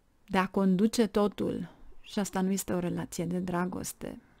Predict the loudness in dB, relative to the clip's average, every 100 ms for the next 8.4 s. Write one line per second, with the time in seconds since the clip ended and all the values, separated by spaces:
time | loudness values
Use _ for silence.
0 | _ _ _ -16 -6 -6 -6 -10 -8 -4
1 | -4 -2 -4 -2 -2 -2 -4 -4 -4 -8
2 | -10 -14 -20 -20 -20 -20 -20 -20 -20 -20
3 | -20 -20 -20 -20 -20 -20 -20 -20 -20 -20
4 | -20 -4 0 0 2 2 2 4 4 4
5 | 2 -4 -20 -20 -20 -18 -16 -18 -18 -20
6 | -20 -20 -20 -20 -20 -20 -20 -14 -8 -4
7 | -2 -2 -2 -2 -4 -6 -2 0 0 -2
8 | -4 -4 -2